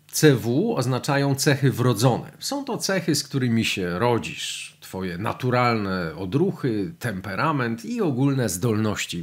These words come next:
umysłowe. Kolejne dwie litery C N to cechy nabyte, a więc wiedza, umiejętności, talent, doświadczenia i zdolności,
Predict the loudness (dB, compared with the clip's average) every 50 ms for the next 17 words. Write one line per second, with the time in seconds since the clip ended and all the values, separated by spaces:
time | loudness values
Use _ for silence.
0 | -6 -6 -6 -6 -6 -6 -6 -8 -8 -10 -10 -14 -20 -20 _ _ _ -20 -20 -20
1 | -20 -20 -20 -20 -8 -2 0 2 2 2 2 0 -2 -2 -2 0 0 0 0 0
2 | 0 -2 -2 -2 -4 -4 -4 -2 -2 -2 -2 -2 -2 -2 -2 -2 -2 -4 -4 -4
3 | -4 -4 -4 -4 -4 -4 -4 -4 -4 -4 -4 -4 -4 -4 0 2 2 2 2 0
4 | -6 -14 -16 _ _ _ _ _ -20 -20 -20 -20 -12 -8 -6 -2 -2 -2 -2 -2
5 | -4 -4 -6 -6 -8 -6 -4 -2 -2 -2 -2 -2 -2 0 0 0 0 0 0 -2
6 | -2 -4 -4 -6 -8 -8 -6 -4 -4 -4 -4 -6 -6 -8 -8 -8 -8 -6 -6 -4
7 | -2 -2 -2 -2 -4 -4 -6 -8 -10 -12 -10 -10 -8 -8 -8 -10 -12 -12 -14 -12
8 | -8 -6 -4 -4 -4 -4 -4 -6 -6 -6 -8 -8 -8 -8 -6 -4 -2 0 0 0
9 | 0 -2 -4 -4 -6 -6 -6